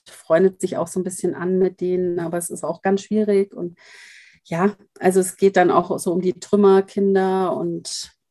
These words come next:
verschollene Freundinnen und ja, diese ganze Nachkriegsproblematik. Und ist echt, also super toll geschrieben, ganz sanft geschrieben, auch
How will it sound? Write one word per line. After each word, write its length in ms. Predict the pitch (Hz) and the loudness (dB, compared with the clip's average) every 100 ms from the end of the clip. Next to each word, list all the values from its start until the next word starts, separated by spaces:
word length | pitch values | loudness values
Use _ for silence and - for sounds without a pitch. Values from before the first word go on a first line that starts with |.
| - _ _ | -20 _ _
verschollene 640 | 180 - 175 170 180 185 | -8 0 2 4 4 2
Freundinnen 1120 | 185 - 180 190 202 190 190 190 190 190 185 _ _ _ _ _ _ | 0 -4 0 2 4 4 4 4 2 0 -6 _ _ _ _ _ _
und 540 | 170 170 170 170 - _ - - _ - | -8 -4 -6 -8 -18 _ -20 -20 _ -6
ja, 160 | 185 | -4
diese 260 | 190 190 185 | -2 0 0
ganze 400 | 156 185 202 196 | 0 0 2 4
Nachkriegsproblematik. 1800 | 190 190 185 - - 175 - - - 175 170 170 175 175 185 170 _ _ _ _ _ | 4 0 -4 -8 -10 -10 -10 -14 -12 -10 -6 -4 -6 -6 -10 -10 _ _ _ _ _
Und 160 | 180 - | -8 -8
ist 120 | - | -4
echt, 360 | 185 - - | -4 -4 -6
also 220 | - 190 - _ | -2 -2 -4 _
super 640 | - - - 226 214 202 | -14 -12 -4 -4 0 0
toll 300 | 196 185 185 | 0 -2 0
geschrieben, 480 | 196 - - 202 190 | -2 -8 -6 -2 -2
ganz 280 | 185 190 190 | -2 -6 -6
sanft 380 | 185 190 - _ | -4 -4 -6 _
geschrieben, 540 | 202 - 202 208 202 | -8 -6 -2 0 0
auch 320 | 190 185 196 | 0 -2 -2